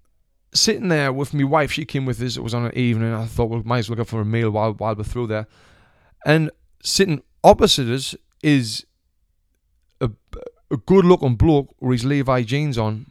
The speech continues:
with his missus. His missus is the actress called Liv Tyler, uh, from Armageddon. That's where I know her from, and I think her dad's, uh,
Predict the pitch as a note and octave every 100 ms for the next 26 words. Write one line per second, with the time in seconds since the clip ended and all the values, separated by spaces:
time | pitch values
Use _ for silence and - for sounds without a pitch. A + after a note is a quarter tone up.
0 | - B2 B2+ G2+ A#2 F3 - A2+ F#2+ A2
1 | C#3 - _ - _ _ _ - B2 C3
2 | G#3 A3 C#3 B2+ - - - _ _ _
3 | _ _ B2+ A2+ G#2+ A#2 - A2+ G#2+ -
4 | _ E3 - B2+ A#2+ - A#2 A2+ B2+ B2
5 | - - E3 E3 G#2+ F#2 C#3 - _ _
6 | _ _ _ _ - G2+ G2 - _ _
7 | _ _ _ - A#2 G#2+ G#2 C3 B2+ A2+
8 | B2 D#3 G#2+ - _ _ - A2+ - A2
9 | G#2+ A2 G2+ - G#2+ A#2 G2 G2 _ _
10 | - A2+ G#2+ G2 G#2+ G#2 - - _ _
11 | _ - G2 G2+ G2+